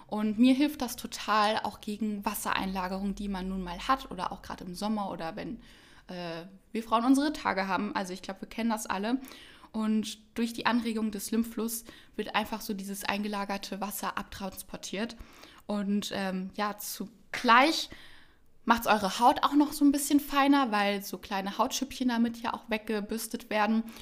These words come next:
Und ihr habt einfach eine smoothere Haut. Ich muss dazu sagen, ihr dürft keinen Effekt nach dreimal, dreimal Bürsten erwarten. Also ihr müsst das schon regelmäßig machen, äh, wöchentlich und monatlich. Und dann merkt ihr mit der Zeit, ich hab's auch letztes Jahr gemacht, dass eure, ähm,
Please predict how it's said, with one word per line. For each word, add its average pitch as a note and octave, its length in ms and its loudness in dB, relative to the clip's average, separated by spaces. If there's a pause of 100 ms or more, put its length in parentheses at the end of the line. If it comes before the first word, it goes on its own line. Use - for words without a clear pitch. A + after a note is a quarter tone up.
(120)
Und G3+ 120 -2
ihr G3+ 40 -2
habt G3 140 -6
einfach G3 300 -6
eine G3 100 -2
smoothere C4 600 2
Haut. G#3+ 260 0 (240)
Ich - 100 -10
muss B3 140 4
dazu A#3 320 -2
sagen, G3 360 2
ihr G3 100 -4
dürft G3 200 -10
keinen G3+ 220 -4
Effekt - 340 -8
nach F3+ 160 -4
dreimal, F#3 420 -4 (360)
dreimal F#3 320 -6
Bürsten G3+ 460 -4
erwarten. E3+ 440 -4
Also F3+ 180 -8
ihr F3+ 40 -6
müsst - 180 -10
das - 80 -10
schon D4 200 4
regelmäßig A#3 560 0
machen, G#3 360 -4 (420)
äh, G3 180 -4
wöchentlich A3+ 500 0
und G3+ 120 -4
monatlich. G3+ 500 -4
Und F#3 80 -10
dann F3+ 120 -10
merkt F#3+ 220 -10
ihr F#3 60 -8
mit F#3+ 180 -8
der F3+ 120 -12
Zeit, A#3 340 2 (400)
ich - 80 -14
hab's - 180 -10
auch - 100 -12
letztes G#3 340 0
Jahr G3+ 140 0
gemacht, G3+ 420 -2 (300)
dass G3+ 240 -2
eure, G3+ 500 0 (720)
ähm, F#3+ 540 -4